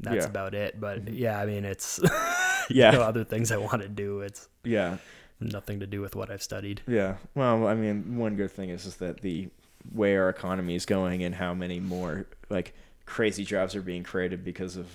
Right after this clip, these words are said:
Speaker 2: the internet and other systems of, systems that are being created. It's, it's not like there won't be a deficit of jobs. It's just the types of jobs and the styles of them are going to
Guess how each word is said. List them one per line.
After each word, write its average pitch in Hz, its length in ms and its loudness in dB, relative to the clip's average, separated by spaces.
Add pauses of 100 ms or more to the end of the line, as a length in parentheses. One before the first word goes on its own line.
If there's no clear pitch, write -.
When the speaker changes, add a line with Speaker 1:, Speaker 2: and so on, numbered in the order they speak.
(320)
Speaker 2:
the 107 160 0
internet 92 360 0
and 95 100 -4
other 87 480 -2
systems 95 560 -6
of, 95 360 -8 (600)
systems - 380 -8
that 92 60 -2
are 90 40 -4
being 85 220 -8
created. 76 380 -6
It's, - 280 -10 (560)
it's - 100 6
not 170 120 10
like 156 100 6
there 147 80 6
won't 123 220 2
be 120 100 6
a - 40 6
deficit 101 440 0
of 117 80 -4
jobs. 127 340 2
It's 110 100 -4
just - 300 -6
the 107 60 -6
types - 480 -2
of 107 100 -6
jobs 98 440 -2
and 98 140 -4
the 90 40 -8
styles 90 560 0
of 92 100 -8
them 85 180 -6
are 82 120 -2
going 87 280 -4
to 82 260 -4